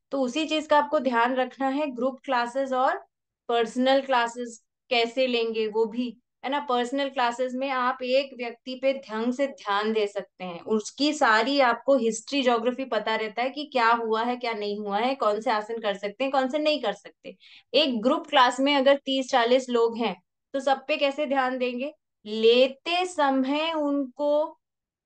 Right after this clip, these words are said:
उनसे आपको पूरा उनका body और issues के बारे में पता होना चाहिए। फिर आसन करवाते समय आप बोल के चलिए कि, अ, back,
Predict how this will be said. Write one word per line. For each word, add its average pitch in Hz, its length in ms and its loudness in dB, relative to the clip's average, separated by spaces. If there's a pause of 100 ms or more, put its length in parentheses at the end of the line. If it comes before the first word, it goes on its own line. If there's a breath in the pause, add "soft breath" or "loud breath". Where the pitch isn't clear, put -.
(120)
उनसे 269 380 0
आपको 285 340 0
पूरा 285 560 0 (120)
उनका 262 340 0
body 254 680 -2 (360)
और 262 460 4
issues 285 400 -8
के 302 120 0
बारे 247 240 2
में 311 180 -2
पता 254 260 2
होना 226 380 -2
चाहिए। - 380 -18 (400)
फिर 403 180 6
आसन 285 540 4
करवाते 320 560 6
समय 311 440 -2
आप 285 200 2
बोल 247 420 -2
के 370 200 -4
चलिए 302 480 -2
कि, 262 420 -10 (600)
अ, 220 80 0 (880)
back, 285 240 4